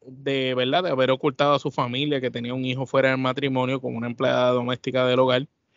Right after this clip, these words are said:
y cómo relata esa parte, cómo relata la parte familiar que siguieron las actividades compartiendo a pesar de que ya no estaban juntos, y también cómo a pesar de tener los años que tiene, la edad que tiene,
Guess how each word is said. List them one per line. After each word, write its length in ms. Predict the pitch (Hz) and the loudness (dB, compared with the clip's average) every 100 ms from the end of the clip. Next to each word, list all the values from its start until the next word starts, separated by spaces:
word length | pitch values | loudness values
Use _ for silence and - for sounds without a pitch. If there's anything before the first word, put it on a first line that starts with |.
| _ _ _ - | _ _ _ 0
y 100 | 139 | 2
cómo 480 | - 143 147 156 | 4 4 6 4
relata 400 | 147 139 131 135 | 4 4 4 4
esa 220 | 139 147 139 | 0 0 2
parte, 340 | 135 139 147 | 0 0 -2
cómo 220 | 139 135 | -2 -2
relata 420 | 143 135 131 135 | -2 0 0 2
la 100 | 131 | 0
parte 640 | 120 123 - 139 131 120 117 _ _ _ _ _ _ - | 0 -8 -4 0 2 2 0 _ _ _ _ _ _ -2
familiar 560 | 135 127 123 127 135 | 0 0 2 2 2
que 160 | 135 127 | 0 -2
siguieron 800 | - 120 120 123 131 123 120 120 | 0 -2 0 2 2 0 -2 -2
las 120 | 120 | 0
actividades 560 | 127 - 131 123 123 135 | 0 0 0 2 2 2
compartiendo 800 | - 139 131 120 135 147 143 135 | 0 -2 -2 -2 -4 0 2 4
a 100 | 123 | 2
pesar 280 | 123 113 123 | 0 -2 -2
de 100 | 127 | -2
que 140 | 127 | -2
ya 160 | 120 120 | 0 0
no 80 | 123 | 0
estaban 340 | 120 135 131 | 0 0 0
juntos, 340 | 131 120 160 175 _ - - - _ | 0 -2 -2 -2 _ -20 -20 -20 _
y 200 | 208 220 | 0 2
también 500 | 208 180 160 190 226 | 4 4 6 4 4
cómo 300 | 202 170 175 | 2 2 4
a 40 | 175 | 6
pesar 320 | 165 190 180 | 6 6 4
de 200 | 165 147 | 4 4
tener 280 | 127 127 143 | 2 0 0
los 320 | 151 127 - | 2 2 2
años 220 | 139 156 | -2 -2
que 140 | - 160 | -2 -4
tiene, 320 | 151 147 147 | -2 -2 2
la 100 | 127 | 4
edad 160 | 131 131 | 4 2
que 160 | 170 | -4
tiene, 320 | 190 220 185 | -2 -2 -2